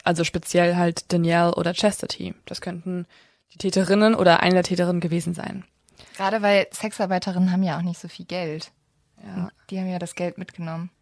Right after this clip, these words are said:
Speaker 1: Also zumindest jemand, der Geldnot hat, genau, ja. Außerdem, und jetzt wird's ein bisschen brenzlig für speziell Chastity, wurde Chastity das letzte Mal um ein Uhr nachts am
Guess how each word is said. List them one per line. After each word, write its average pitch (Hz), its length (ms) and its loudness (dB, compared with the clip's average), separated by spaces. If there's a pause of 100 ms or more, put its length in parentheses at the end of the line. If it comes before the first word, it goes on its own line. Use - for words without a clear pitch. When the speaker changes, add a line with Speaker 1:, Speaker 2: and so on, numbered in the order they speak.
Speaker 1:
Also 175 160 6
zumindest 185 320 0
jemand, 180 200 2
der 170 60 4
Geldnot 175 380 0
hat, 170 140 -4
genau, 175 240 -2
ja. 175 200 -2 (1000)
Außerdem, 180 760 6
und 170 180 4
jetzt 175 200 2
wird's - 160 -4
ein 185 60 0
bisschen 180 180 0
brenzlig 185 500 2
für 170 360 4
speziell 170 560 0
Chastity, 214 800 2 (1160)
wurde 175 520 8
Chastity 185 760 2
das - 180 -4
letzte 202 320 4
Mal 185 380 6
um 180 180 2
ein 196 320 4
Uhr 214 140 4
nachts 185 500 2
am 180 160 2